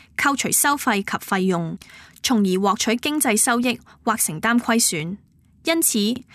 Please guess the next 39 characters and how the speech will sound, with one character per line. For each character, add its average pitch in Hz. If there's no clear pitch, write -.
与 220
采 233
取 262
其 -
他 269
模 196
拟 156
策 208
略 202
的 302
E 285
T 285
F 277
相 254
比， 180
合 -
成 196
E 302
T 302
F 302
附 226
带 208
额 202
外 190
风 269
险， 196
阁 294
下 233
作 247
出 -
投 -
资 269
决 -
定 185
前 160
务 175
需 247
留 233
意。 139